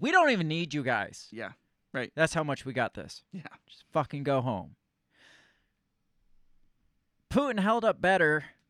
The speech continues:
Speaker 1: in this scenario than a thirty dollar Logitech <laughs> controller did in a submarine.
Speaker 2: <laughs> Nice way to tie it together.
Speaker 1: Right?
Speaker 2: <laughs>
Speaker 1: I mean,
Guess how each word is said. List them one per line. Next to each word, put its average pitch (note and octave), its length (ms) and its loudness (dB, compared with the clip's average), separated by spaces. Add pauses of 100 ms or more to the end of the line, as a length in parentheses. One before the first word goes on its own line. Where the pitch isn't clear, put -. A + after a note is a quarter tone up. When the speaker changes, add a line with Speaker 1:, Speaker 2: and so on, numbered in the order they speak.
(300)
Speaker 1:
in D#3+ 100 -4
this G3 140 0
scenario D3+ 680 0 (1700)
than D#3+ 160 -4
a D3 80 -2
thirty F3 340 -2
dollar D3 400 2
Logitech B2+ 580 -2
<laughs> - 0 -
controller A2+ 480 -4 (220)
did - 120 0 (220)
in G3 160 8
a F3+ 100 2
submarine. C3+ 600 4
Speaker 2:
<laughs> - 40 0 (1300)
Nice B2 280 -6
way C#3+ 100 0
to C3+ 80 -8
tie A#2+ 220 -6
it B2 100 -6
together. A#2 400 -4
Speaker 1:
Right? F#3+ 420 4 (600)
Speaker 2:
<laughs> - 800 -18
Speaker 1:
I A#3+ 220 0
mean, A#3+ 280 0